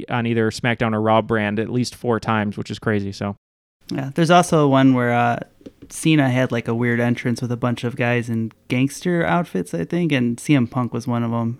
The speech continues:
Speaker 2: and, uh,
Speaker 1: That's so funny.
Speaker 2: at a WrestleMania entrance. So a lot of times when you see, like, they got a bunch of guys in these, like, the,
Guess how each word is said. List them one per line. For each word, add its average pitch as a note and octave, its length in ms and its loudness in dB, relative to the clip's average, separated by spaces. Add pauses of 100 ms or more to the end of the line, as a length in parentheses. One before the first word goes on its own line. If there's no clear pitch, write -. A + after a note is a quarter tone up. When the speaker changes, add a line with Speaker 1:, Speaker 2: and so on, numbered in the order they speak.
Speaker 2:
and, A#2 160 -2
uh, A#2 240 -4
Speaker 1:
That's - 160 -20
so G#2 160 -8
funny. G#2+ 300 -6
Speaker 2:
at C#3 100 2
a C#3+ 40 2
WrestleMania A#2 560 0
entrance. A#2 400 -2
So C#3+ 100 4
a C#3+ 100 6
lot D#3+ 240 8
of F3 60 0
times D#3+ 260 4
when C#3 120 6
you C3 120 6
see, C#3 240 2
like, B2 160 2
they C3 80 -4
got B2 140 2
a A#2 40 0
bunch A#2+ 280 0
of A#2+ 60 -2
guys A#2 280 2
in A#2 120 2
these, A#2 260 0
like, C#3+ 180 2
the, B2 480 0